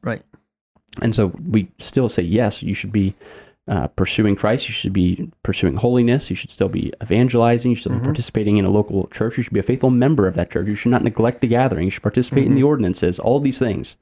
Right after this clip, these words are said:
Speaker 1: Yeah.
Speaker 2: Care for the poor. What, like, you fill in the
Speaker 1: Yeah.
Speaker 2: blank. But none of those things actually contribute to your salvation.
Speaker 1: Right.
Speaker 2: Because we are saved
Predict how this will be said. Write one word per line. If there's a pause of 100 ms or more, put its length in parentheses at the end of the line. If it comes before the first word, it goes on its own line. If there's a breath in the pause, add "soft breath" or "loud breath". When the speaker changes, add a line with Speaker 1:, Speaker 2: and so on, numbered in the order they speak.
(120)
Speaker 1:
Yeah. (440)
Speaker 2:
Care
for
the
poor.
What,
like, (160)
you
fill
in
the
Speaker 1:
Yeah.
Speaker 2:
blank. (1160)
But
none
of
those
things
actually (180)
contribute
to
your
salvation.
Speaker 1:
Right. (220)
Speaker 2:
Because
we
are
saved